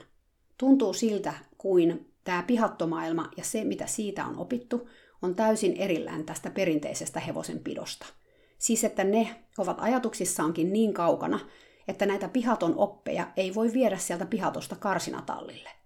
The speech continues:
Suomessa kuitenkin tää on tehty sikäli, että hevosia ruokitaan myös tallioloissa useita kertoja päivässä. Eli yritetään pitää huolta, että ruokintavälit ei ole liian pitkiä. Puhumattakaan tietenkin sitten myös tarhauksesta,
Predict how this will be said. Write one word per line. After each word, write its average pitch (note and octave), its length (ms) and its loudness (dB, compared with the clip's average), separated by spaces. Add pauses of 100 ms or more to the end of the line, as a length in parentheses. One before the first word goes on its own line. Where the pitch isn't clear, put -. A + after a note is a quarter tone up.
(420)
Suomessa B3+ 440 6
kuitenkin F3 540 0
tää F#3+ 220 -2
on G3+ 140 2
tehty B3 300 0
sikäli, - 500 -4
että - 180 -8
hevosia F#3 440 -4
ruokitaan F#3+ 500 -2
myös G3+ 220 -2
tallioloissa F#3 800 0
useita E3+ 340 -4
kertoja D#3+ 480 -6
päivässä. - 500 -6 (360)
Eli F3+ 160 0
yritetään F3+ 520 2
pitää A3+ 360 -2
huolta, G3 320 4
että F3 180 -4
ruokintavälit D#3 800 -2
ei F3+ 260 -2
ole F3 140 0
liian E3 300 -6
pitkiä. - 440 -14 (460)
Puhumattakaan G3 600 0
tietenkin A#3 400 2
sitten G3+ 280 -4
myös G3 300 -2
tarhauksesta, - 840 0